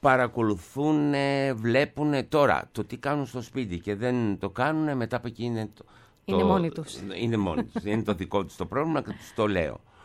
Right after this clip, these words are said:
Speaker 1: Ε, ή έρχεται να μου δώσουν μια παραγγελία, πρόσφατα ήρθε κάποιος που λόγω θρησκείας, ε, θα κάνει το γάμο και ήθελε και τυραμισού, μου λέει, «Στα γλυκά δεν θέλω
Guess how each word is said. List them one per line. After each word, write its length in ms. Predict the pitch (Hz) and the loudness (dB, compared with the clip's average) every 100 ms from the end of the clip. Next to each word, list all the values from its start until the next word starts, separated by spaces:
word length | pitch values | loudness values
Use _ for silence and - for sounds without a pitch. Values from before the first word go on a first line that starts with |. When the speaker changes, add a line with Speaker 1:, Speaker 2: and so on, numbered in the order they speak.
| - - - - | -20 -20 -20 -18
Speaker 1:
Ε, 240 | - 117 110 | 0 4 4
ή 420 | 98 127 151 139 | 2 0 2 2
έρχεται 400 | 135 117 147 143 131 123 117 113 110 107 | 2 0 -6 -2 -2 -2 0 0 -2 -2
να 100 | 110 | -2
μου 100 | 113 | -2
δώσουν 280 | 107 123 123 | -4 -4 -2
μια 180 | 123 117 | 0 0
παραγγελία, 600 | 107 101 95 104 127 120 | 0 -2 -2 -2 -2 -4
πρόσφατα 540 | - 110 - 73 78 | -2 -2 -2 -6 -4
ήρθε 320 | 85 85 76 - | -6 -8 -14 -8
κάποιος 600 | 123 151 - 139 135 - _ - | -8 -8 -8 -8 -8 -14 _ -8
που 680 | 110 107 104 98 95 87 85 - - - | -4 -2 0 2 2 0 -6 -18 -20 -6
λόγω 360 | - 113 107 95 | 2 4 4 0
θρησκείας, 1200 | 92 85 - - 110 101 85 80 76 - - - | -2 -4 -6 -8 -4 0 2 0 -4 -14 -20 -4
ε, 460 | 73 78 71 67 69 - - - - _ | -2 0 -2 -4 -8 -12 -18 -20 -20 _
θα 100 | 85 | -6
κάνει 200 | 87 85 | -4 -4
το 100 | 80 | -6
γάμο 580 | 104 139 160 151 151 147 - - _ | -6 -4 -4 -6 -8 -10 -20 -20 _
και 100 | - | -8
ήθελε 260 | 117 147 | -6 -6
και 140 | 120 107 | -6 -6
τυραμισού, 560 | 101 92 107 117 - | -4 -2 -2 -4 -6
μου 220 | 170 151 131 | -4 -2 -2
λέει, 180 | 147 | -4
«Στα 160 | 131 127 | -6 -8
γλυκά 300 | 113 - 143 | -8 -8 -8
δεν 120 | 135 | -8
θέλω 960 | 120 120 117 107 107 101 95 90 87 | -10 -8 -6 -4 -4 -4 -6 -8 -12